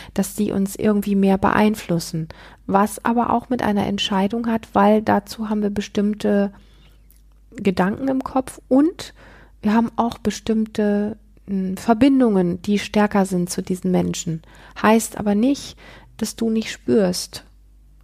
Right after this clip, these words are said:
auf ganz tiefen Ebenen, wenn jetzt gerade in diesem Augenblick Kinder für irgendwas missbraucht werden, in Afrika, in Asien, in keine Ahnung wo auf dieser Welt.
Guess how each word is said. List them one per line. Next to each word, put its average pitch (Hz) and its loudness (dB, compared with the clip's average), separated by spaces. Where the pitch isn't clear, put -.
auf 196 -4
ganz 220 2
tiefen 233 -2
Ebenen, 202 -2
wenn 190 2
jetzt 196 0
gerade 190 2
in 226 -2
diesem 202 -4
Augenblick 220 -2
Kinder 202 2
für - -2
irgendwas 302 2
missbraucht 226 0
werden, 190 -2
in 277 -2
Afrika, 262 0
in 214 -4
Asien, 247 2
in 196 -2
keine 302 2
Ahnung 214 0
wo 196 -6
auf 185 -6
dieser 190 -2
Welt. 175 -2